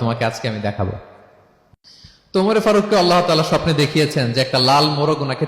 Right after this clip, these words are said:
তিনটা ঠোকর মেরেছে। উনি সাহাবাদের কাছে বলেছেন যে, "আমি স্বপ্নে দেখেছি একটা লাল মোরগ আমাকে তিনটা ঠোকর মেরেছে।" তো সে খঞ্জরকে ধার দিয়ে একদিন ফজরের নামাজে, ওয়াকানু ইউসাল্লুনা বিগালাস, ওনারা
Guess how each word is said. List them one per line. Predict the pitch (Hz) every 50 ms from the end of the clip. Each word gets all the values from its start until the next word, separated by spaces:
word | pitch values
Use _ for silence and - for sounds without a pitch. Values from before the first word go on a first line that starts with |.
| -
তিনটা | - 202 190 - 185 170
ঠোকর | - 160 - - 151 139
মেরেছে। | 135 127 113 107 101 - - - - - - - - - - - - - _ _ _ _ -
উনি | 127 120
সাহাবাদের | 120 - 131 131 127 127 120 123 123
কাছে | - 113 - 123
বলেছেন | 117 120 113 107 - - 107 95 92 98
যে, | 104 - 107 101 104 - - - - - _ _ _ -
"আমি | 113 117
স্বপ্নে | 113 135 123 - 143 135
দেখেছি | 131 139 131 156 147 - 165
একটা | 156 - 143
লাল | 131 123 127 135 139 147 156
মোরগ | 151 147 147 165 185 180 151 135
আমাকে | 131 131 131 143 143 - -
তিনটা | 196 190 185 175 156
ঠোকর | - - 117 110 135 123
মেরেছে।" | 117 104 98 92 - - - - - - - _ - - - _ _ - - _ _ _ _ _ _ _ _ _ _ _ _ _ _
তো | - 165
সে | - - 180 170
খঞ্জরকে | - 185 180 180 170 190 190 185 - 190
ধার | 147 165 175 170 - - 160
দিয়ে | 170 214 226 240
একদিন | 196 160 147 151 170 160 -
ফজরের | 170 160 156 170 175 180 175
নামাজে, | 170 165 160 160 151 139 139
ওয়াকানু | 135 135 135 - 170 170 175 170 156
ইউসাল্লুনা | 139 135 - 156 139 139 151 170 175 160 131
বিগালাস, | 120 120 110 107 135 143 135 120 123 - - - -
ওনারা | 127 127 131 131 135 131 127 131